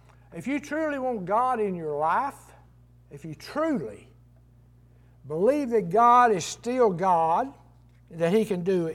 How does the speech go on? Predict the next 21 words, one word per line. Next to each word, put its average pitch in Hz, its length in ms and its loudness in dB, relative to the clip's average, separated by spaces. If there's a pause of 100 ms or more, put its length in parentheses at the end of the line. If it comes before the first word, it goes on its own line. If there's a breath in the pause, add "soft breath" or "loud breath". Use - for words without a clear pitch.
(100)
all 262 420 4
things 170 580 -6
and 156 140 -10
nothing 226 320 -4
is 165 140 -10
impossible 165 680 -8
for 123 380 -10
Him, 202 140 -16 (1800 soft breath)
He's 202 160 -10
here 226 180 -6
today. 208 420 -6 (720)
I 202 100 -6
don't 247 140 -4
care 214 160 -4
how, 226 200 0
how, 202 300 -6
how 180 200 -4
low 196 320 0
the 240 80 -8
crowd 233 500 4
is. 262 380 -4